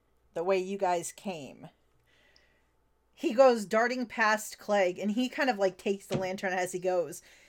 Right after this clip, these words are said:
And you hear him, uh, 'cause you're closest, you hear him sort of, uh, half whisper to Clegg, "We'll let them handle this this time."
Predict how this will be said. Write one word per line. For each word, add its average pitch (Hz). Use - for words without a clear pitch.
And 220
you 240
hear 285
him, 185
uh, 190
'cause 190
you're 214
closest, 214
you 214
hear 220
him 196
sort 208
of, 175
uh, 170
half 226
whisper 202
to 185
Clegg, 175
"We'll 202
let 185
them 180
handle 160
this 156
this 180
time." 139